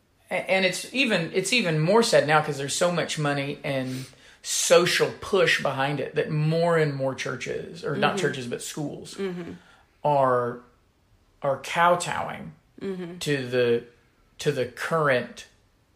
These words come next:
Speaker 1: ethos of our culture.
Speaker 2: Yeah.
Speaker 1: And are just throwing anything out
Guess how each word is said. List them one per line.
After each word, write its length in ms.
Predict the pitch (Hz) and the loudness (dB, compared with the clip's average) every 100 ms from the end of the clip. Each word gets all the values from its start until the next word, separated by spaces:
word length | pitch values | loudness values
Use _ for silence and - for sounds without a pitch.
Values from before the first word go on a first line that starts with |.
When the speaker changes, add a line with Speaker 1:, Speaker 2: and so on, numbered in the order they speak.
| _ _ _ _ - | _ _ _ _ -6
Speaker 1:
ethos 800 | 165 147 - 165 - - - - - | -4 0 0 0 -2 -6 -8 -12 -4
of 200 | 151 139 | 0 0
our 120 | 60 | -2
culture. 480 | - - - - - - | -4 -10 -10 -14 -14 -18
Speaker 2:
Yeah. 200 | - - - _ _ _ _ _ _ - _ - | -18 -18 -20 _ _ _ _ _ _ -20 _ -2
Speaker 1:
And 280 | 147 135 | 0 2
are 120 | 127 123 | 4 2
just 460 | 127 123 - - | 0 -4 -6 -14
throwing 380 | - - 139 127 | -6 0 2 4
anything 480 | 135 175 170 143 131 | 4 4 2 -2 -4
out 380 | 127 - - | -6 -8 -12